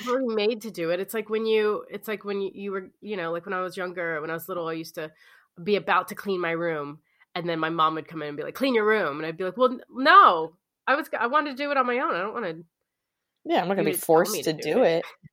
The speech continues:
Speaker 1: it." <laughs>
Speaker 2: I do, I, as, you know, people that travel the world and as people that, um,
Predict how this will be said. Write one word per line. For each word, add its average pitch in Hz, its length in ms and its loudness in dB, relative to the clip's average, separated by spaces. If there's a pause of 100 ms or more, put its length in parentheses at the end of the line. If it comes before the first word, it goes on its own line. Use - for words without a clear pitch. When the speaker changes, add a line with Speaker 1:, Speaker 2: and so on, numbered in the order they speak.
(220)
Speaker 1:
it." 180 120 -12
<laughs> - 200 -8
Speaker 2:
I 214 120 8
do, 220 360 4 (120)
I, 180 300 4 (460)
as, 180 320 4
you 185 140 0
know, 151 100 0
people 185 300 -2
that 160 120 6
travel 156 380 6
the 151 80 0
world 160 460 4 (100)
and 160 140 -4
as 147 180 -2
people 156 380 0
that, 147 420 4
um, 151 400 -6